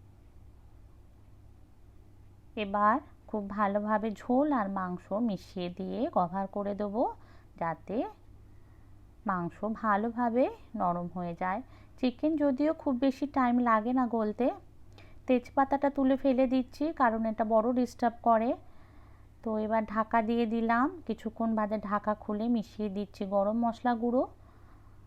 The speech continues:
এবার নেড়ে ছেড়ে আমি নামিয়ে নেব, কারণ মাংস আমার রেডি। এবার শুধু সার্ভ করার পালা। শুধু এই ভাত আর মাংসের ঝোলে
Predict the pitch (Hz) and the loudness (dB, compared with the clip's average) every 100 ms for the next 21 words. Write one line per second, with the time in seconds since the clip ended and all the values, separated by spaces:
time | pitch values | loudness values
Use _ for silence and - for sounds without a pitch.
0 | - - - - - - - - 202 190 | -20 -20 -20 -20 -20 -20 -20 -10 -8 -4
1 | 196 202 240 - - - 196 180 180 - | -2 0 0 -2 -14 -8 -4 -2 -4 -4
2 | 180 180 180 180 185 208 220 247 262 269 | -2 -2 -2 -4 -2 0 2 6 6 6
3 | 254 392 220 170 175 175 156 156 - 208 | 4 0 -2 -2 -4 -6 -6 -8 -4 -2
4 | 427 - - 160 175 311 285 - 143 143 | -2 -6 -8 -6 -4 -2 -2 -4 -6 -8
5 | - - - - - - 220 254 - 254 | -16 -18 -20 -20 -12 -4 -2 -2 -2 -2
6 | 262 262 285 294 - 302 302 294 294 294 | 0 0 2 0 2 2 2 2 2 2
7 | 302 480 - - - - - 220 196 208 | 2 0 -6 -20 -20 -20 -8 -6 -4 -2
8 | 202 202 196 233 226 247 339 - 196 180 | -2 -4 -6 0 4 4 2 -2 -2 -2
9 | 185 190 - 202 180 - 202 214 | -2 -4 -6 -8 -8 -6 -2 0